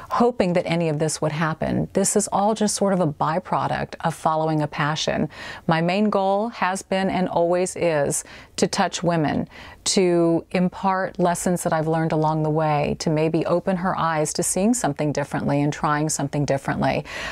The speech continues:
Um, that's it. That to me is the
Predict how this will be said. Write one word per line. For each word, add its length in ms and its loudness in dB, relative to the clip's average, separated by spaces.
Um, 260 2
that's 300 2
it. 260 0
That 220 -2
to 120 0
me 340 4
is 440 0
the 240 4